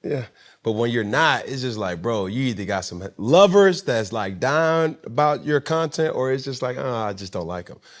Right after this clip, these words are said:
So much so that I'm like, David Chappelle, right? And even recently, uh, Chris Rock, right? When you, when, when you use comedy,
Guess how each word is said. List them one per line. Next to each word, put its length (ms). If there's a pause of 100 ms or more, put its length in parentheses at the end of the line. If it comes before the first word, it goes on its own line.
(480)
So 220
much 180
so 240
that 120
I'm 120
like, 400 (1000)
David 280
Chappelle, 460 (680)
right? 400 (400)
And 260
even 300
recently, 500
uh, 480
Chris 340
Rock, 320 (460)
right? 240
When 160
you, 120
when, 400 (420)
when 160
you 80
use 400
comedy, 840